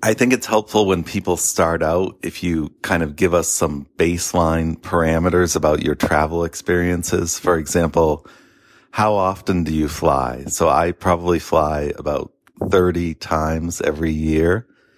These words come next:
And then, uh, you know, what regions are, so I mostly fly in the U S, though I have taken a few international trips. And then if you have a war story,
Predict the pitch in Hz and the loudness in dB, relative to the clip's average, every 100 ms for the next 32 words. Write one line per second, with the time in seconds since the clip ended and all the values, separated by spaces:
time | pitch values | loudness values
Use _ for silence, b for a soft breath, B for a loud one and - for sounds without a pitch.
0 | b b b b - 95 87 85 82 78 | b b b b -4 0 2 2 2 0
1 | 73 73 69 67 - - - 76 73 95 | 0 2 2 -2 -6 -6 -2 0 2 0
2 | - 82 85 90 87 90 92 87 80 - | 0 -2 0 0 2 2 2 0 -2 -2
3 | - 78 76 80 82 - 82 76 78 76 | 0 0 0 0 0 0 -2 0 0 0
4 | 78 73 76 78 76 76 90 - - - | 0 -2 0 2 2 2 2 -4 -8 -14
5 | - - 71 69 73 73 - 69 71 71 | -8 0 0 2 0 -2 -4 -6 -4 -6
6 | - 87 82 82 - 82 - 78 76 - | -4 0 2 2 -2 -2 0 0 0 0
7 | 82 78 - 87 82 - - - _ _ | -2 -2 0 2 2 -2 -6 -6 _ _
8 | _ _ _ _ _ _ _ _ _ _ | _ _ _ _ _ _ _ _ _ _
9 | - - 110 104 98 95 87 b b b | -8 0 2 4 4 0 -4 b b b
10 | b b b b b - - 110 110 95 | b b b b b -6 0 2 2 2
11 | 98 85 90 98 101 - 87 85 85 85 | 0 0 2 4 2 0 0 2 2 0